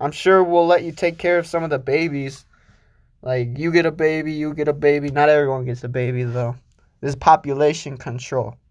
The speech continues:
all right? If we wanna fix this population issue, we're gonna have to resort to queen bees. The queen bee fucking Hail Mary thing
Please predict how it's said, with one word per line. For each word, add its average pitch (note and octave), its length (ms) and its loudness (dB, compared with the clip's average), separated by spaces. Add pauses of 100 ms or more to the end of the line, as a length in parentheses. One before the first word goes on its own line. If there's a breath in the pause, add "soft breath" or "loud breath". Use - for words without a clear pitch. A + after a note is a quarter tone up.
(240)
all A#2+ 140 -4
right? D#3 280 4 (920)
If C3 140 -8
we F3 100 6
wanna F#3+ 240 4
fix E3+ 320 -6
this D3 180 -8 (140)
population E3 760 2
issue, C#3+ 460 -6 (400 soft breath)
we're C#3+ 140 0
gonna D3+ 140 4
have D#3 220 2
to C#3+ 100 -4
resort C#3+ 500 4 (480 soft breath)
to C#3 100 -6
queen F3+ 500 0
bees. C#3 580 -6 (500)
The - 80 -8
queen F#3 460 4
bee D#3 480 -2 (600)
fucking D3+ 380 2
Hail D3 260 2
Mary C#3+ 360 0
thing B2 400 -8